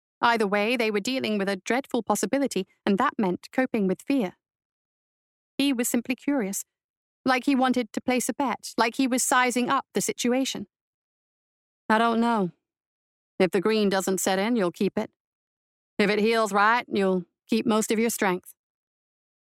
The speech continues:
It was only a little bit of a lie. Most broken bones set in an odd way, and the muscles around them never fully recovered. With a break that bad,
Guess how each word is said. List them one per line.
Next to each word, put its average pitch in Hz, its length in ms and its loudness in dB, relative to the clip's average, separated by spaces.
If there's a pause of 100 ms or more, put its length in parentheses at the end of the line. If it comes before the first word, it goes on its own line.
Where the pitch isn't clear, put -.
(340)
It 277 60 0
was 269 140 0
only 233 240 2
a 180 40 2
little 190 280 -2
bit - 160 -2
of 190 100 0
a 175 40 2
lie. 175 260 -2 (680)
Most 233 300 0
broken 202 320 0
bones 196 380 0
set 220 280 -2
in 208 80 0
an 196 120 -2
odd 214 240 -2
way, 208 280 -2 (320)
and 208 140 2
the 202 60 4
muscles 220 360 2
around 226 360 0
them 233 280 -2
never 214 400 0
fully 214 240 -2
recovered. 208 460 -2 (1400)
With 247 160 2
a 220 60 0
break 240 320 -2
that - 240 0
bad, 175 300 -6